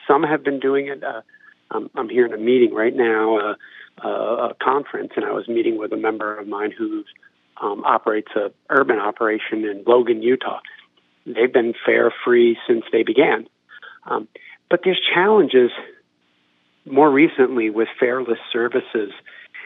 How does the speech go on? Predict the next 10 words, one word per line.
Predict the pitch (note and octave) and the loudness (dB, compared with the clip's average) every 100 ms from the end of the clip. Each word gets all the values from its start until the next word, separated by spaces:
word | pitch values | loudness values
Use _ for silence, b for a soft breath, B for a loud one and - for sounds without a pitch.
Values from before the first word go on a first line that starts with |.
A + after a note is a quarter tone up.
| - | 0
Kinda, | F#3+ F3 | 2 4
it | |
used | E3 G#3 - | 4 2 2
to | - | 2
be | C#3 | 2
just | B2+ B2+ - | 2 2 2
an | A2+ | 2
economic | A#2+ A2 A2 G#2 G2+ | 2 0 0 -2 -6
equation, | A2+ - G#2 G#2 G2+ | -6 -4 -4 -4 -4
right? | G#2+ A#2 C3 | 0 0 0